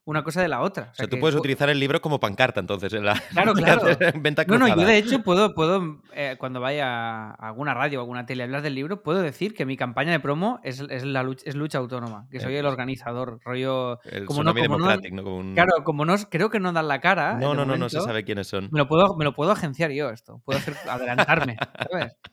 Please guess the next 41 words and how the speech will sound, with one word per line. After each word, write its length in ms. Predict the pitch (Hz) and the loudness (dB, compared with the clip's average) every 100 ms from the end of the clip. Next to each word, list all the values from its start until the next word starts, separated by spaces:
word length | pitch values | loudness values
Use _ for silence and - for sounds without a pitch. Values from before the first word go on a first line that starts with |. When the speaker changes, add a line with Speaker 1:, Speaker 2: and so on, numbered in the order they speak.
| _ _ _ | _ _ _
Speaker 1:
Y 100 | 143 | 0
ya 80 | |
está, 340 | 147 185 151 165 | 0 0 0 0
y 20 | |
como, 260 | 147 147 151 | 0 2 4
"Eh, 200 | 180 208 | 4 4
que 140 | 170 | 2
mira, 260 | 165 165 143 | 2 4 6
he 60 | |
organizado 440 | 147 180 165 156 135 | 6 4 2 2 6
Speaker 2:
Vigila, 160 | 185 190 | 6 6
Speaker 1:
esto 180 | - 156 | 2 0
y 80 | |
tal". 140 | 131 160 | 2 2
Speaker 2:
vigila, 360 | 185 165 185 - | 2 0 0 -4
no 100 | 135 | -2
acabes 280 | 135 139 139 | 2 2 2
en 60 | |
la 80 | 113 | 0
cárcel. 360 | 110 - 98 95 98 - - | 0 -2 -4 -4 -6 -10 0
<laughs> 320 | 104 - - | 0 2 -2
Speaker 1:
No, 200 | - 170 | 4 6
no, 120 | 156 147 | 6 6
no, 140 | 143 | 2
que 80 | 214 196 | -2 -8
ningún 320 | 190 165 170 180 | 0 2 4 2
interés 320 | 185 151 156 | 0 -2 0
en, 160 | 151 139 | -4 -6
en, 220 | 135 131 | -8 -8
en 120 | 135 127 | -10 -10
ser 120 | 139 | -6
la 100 | 139 | -4
punta 220 | 139 139 | -2 -2
de 60 | 131 | -2
lanza 300 | 131 123 131 | -4 -6 -10
de, 220 | 123 120 - - - | -8 -10 -14 -20 -12
Speaker 2:
De 160 | 101 | -8
nada, 140 | 101 98 | -4 -2
Speaker 1:
de 120 | 139 | -2
Speaker 2:
¿no? 60 | 143 | -4
Speaker 1:
esto, 180 | - | -4